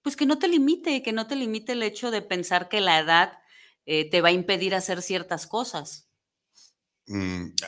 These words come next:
Speaker 2: hay seres humanos que a los veintiséis, veintisiete años creen que ya estudiaron una licenciatura, ya
Speaker 1: <laughs> Ya,
Speaker 2: se sienten viejos.
Speaker 1: ¿ya para qué? Ya no
Speaker 2: "Oye,
Speaker 1: tiene
Speaker 2: pero ya tengo veintiséis,
Speaker 1: caso.
Speaker 2: veintisiete años, no estoy muy grande ya para hacer una licenciatura", y es cuando dices, creencias, ¿verdad? Lo que nos dijeron, que,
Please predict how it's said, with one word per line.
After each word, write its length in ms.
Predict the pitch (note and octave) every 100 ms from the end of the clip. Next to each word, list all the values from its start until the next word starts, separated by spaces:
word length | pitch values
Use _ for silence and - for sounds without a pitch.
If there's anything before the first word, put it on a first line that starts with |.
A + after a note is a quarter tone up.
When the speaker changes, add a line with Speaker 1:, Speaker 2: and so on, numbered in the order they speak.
| -
Speaker 2:
hay 220 | G2 G2 -
seres 280 | E3+ F#3
humanos 300 | F#3+ C3 F3+
que 100 | -
a 40 | D3+
los 160 | A#2
veintiséis, 400 | G#2+ G2+ - C3
veintisiete 440 | E3 F#3 - D3+ D#3+
años 180 | E3+ -
creen 280 | E3 E3+
que 140 | E3+ E3
ya 140 | E3+
estudiaron 360 | E3+ E3 D#3+ F3+
una 100 | F3
licenciatura, 840 | D#3 - - G#2 - C3+ D#3+ E3 - - -
ya 120 | C#3+
Speaker 1:
<laughs> 20 |
Ya, 120 | A3+ -
Speaker 2:
se 60 |
sienten 360 | F#3 F#3 F3+ D3
viejos. 320 | E3 A#3+ -
Speaker 1:
¿ya 160 | - B3
para 440 | D4 C#4+ A#3+ -
qué? 240 | B3+ D4+
Ya 140 | C#4 C4+
no 120 | C4+
Speaker 2:
"Oye, 100 | -
Speaker 1:
tiene 200 | B3+ A#3+
Speaker 2:
pero 120 | D3+
ya 160 | D3 -
tengo 220 | F#3+ G3+
veintiséis, 320 | G3 - C#3+
Speaker 1:
caso. 20 | E3+
Speaker 2:
veintisiete 460 | E3+ - E3 D#3+
años, 140 | F3 F3+
no 100 | E3+
estoy 180 | G3+
muy 260 | F#3+ F#3+ F3
grande 300 | F3+ F#3 F3+
ya 160 | F3 F3
para 140 | E3+
hacer 120 | D#3
una 120 | E3+
licenciatura", 760 | F#3 D#3+ C#3 B2+ A#2 C#3 E3 F3
y 80 | C#3+
es 120 | -
cuando 200 | D#3+ D3+
dices, 240 | C#3+ C#3 - _ _ _ _ _ _ _ _ _ _ _
creencias, 600 | D2+ D#2+ F#2 B2+ - D#2+
¿verdad? 260 | E2 F2+ C3 _ _ _ -
Lo 160 | A2
que 120 | A2 G2+
nos 160 | F#2
dijeron, 540 | E2 - F#2+ G#2 F#2+ E2+
que, 320 | F2+ D#2+